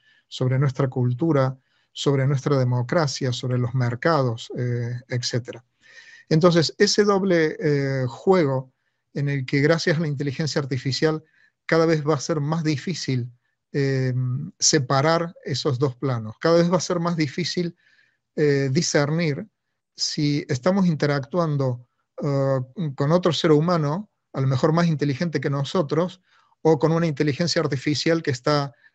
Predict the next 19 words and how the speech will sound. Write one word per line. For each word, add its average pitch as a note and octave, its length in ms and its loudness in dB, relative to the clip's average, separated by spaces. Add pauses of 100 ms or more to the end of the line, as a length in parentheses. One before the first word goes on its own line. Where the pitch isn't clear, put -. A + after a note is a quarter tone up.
enmascarada C#3+ 680 0
en C#3+ 80 -2
un D3 340 -4
avatar C#3 500 -2
muy C#3+ 280 0
realista. A#2+ 800 -6 (300)
Creo F3+ 160 2
que F3+ 180 6
esta G3+ 220 0
es D3+ 220 2
la, C3+ 200 -4
la C3 180 -6
clave D#3 640 0
de B2+ 220 -8
lo B2+ 120 -6
que C3 140 -8
intento C3+ 400 -4
representar C3 600 -2
en, B2+ 260 -2